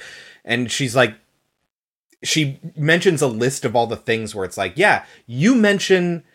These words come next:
uh, that you were, that we should maybe consider moving, and then I find out that you'd already been looking at this place." Things like that. Here you are bringing up this men's league for the first time, asking what I think about it. Why don't you just be honest and tell me that you've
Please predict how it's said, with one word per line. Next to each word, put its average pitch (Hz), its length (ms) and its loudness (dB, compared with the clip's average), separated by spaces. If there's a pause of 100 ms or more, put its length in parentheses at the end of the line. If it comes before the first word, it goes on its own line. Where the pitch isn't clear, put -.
(400)
uh, 127 180 -2
that 147 260 2
you 151 120 2
were, 147 120 4 (120)
that 139 340 2
we 143 120 0
should 139 180 -4
maybe 147 260 2
consider 147 420 -2
moving, 151 460 2
and 131 200 -2
then 165 120 0
I 160 140 0
find 147 340 -4
out 139 200 2
that 131 160 -4
you'd 117 160 -6
already 117 340 2
been 98 240 -6
looking 87 280 -6
at 80 100 -12
this - 180 -12
place." - 500 -8 (300)
Things 143 220 0
like 110 160 0
that. 87 280 -6 (800)
Here 190 180 0
you 214 220 2
are 170 200 4
bringing 160 580 2
up 202 200 0
this 175 200 0
men's 151 460 0
league 135 220 0
for 139 120 -2
the 120 120 -2
first 117 340 -4
time, 117 240 -2
asking 139 320 0
what 170 140 2
I 156 100 2
think 160 320 -4
about 98 320 -2
it. 98 140 -4 (260)
Why 123 180 2
don't 220 220 0
you 214 60 0
just 139 380 -2
be 135 200 0
honest 131 480 2
and 110 100 -8
tell 98 160 -8
me 104 140 -4
that 104 160 -8
you've 92 160 -12